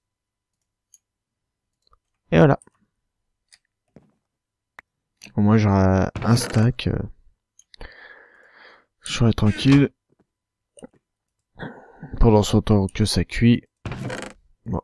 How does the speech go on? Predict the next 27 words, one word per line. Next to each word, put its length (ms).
franchement, 500
j'en 180
aurais 120
pas 140
besoin. 200
Euh, 280
est-ce 140
que 140
la 140
fleur, 320
je 120
la, 60
ouais, 120
j'en 200
ai 60
gardé, 280
les 100
fleurs. 300
Alors. 220
Toi, 120
tu 160
vas 80
là, 100
toi, 200
tu 120
vas 120
là 220